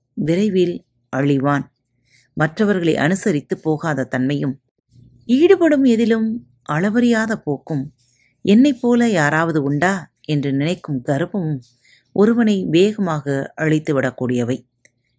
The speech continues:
எனவே இம்மூன்றும் நம்மிடம் வந்து சேர்ந்துவிட்டால் நாம் எச்சரிக்கையாக இருக்க வேண்டும்.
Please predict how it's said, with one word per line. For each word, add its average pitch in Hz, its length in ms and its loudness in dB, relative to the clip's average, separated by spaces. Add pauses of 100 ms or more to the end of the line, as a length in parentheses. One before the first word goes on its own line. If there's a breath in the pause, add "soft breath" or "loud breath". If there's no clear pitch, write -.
எனவே 139 540 -2 (360)
இம்மூன்றும் 196 840 -2 (340)
நம்மிடம் 160 500 0
வந்து 147 340 -2
சேர்ந்துவிட்டால் 135 680 -4 (540)
நாம் 131 440 -2
எச்சரிக்கையாக 135 720 -4
இருக்க 127 260 -4
வேண்டும். 123 400 -2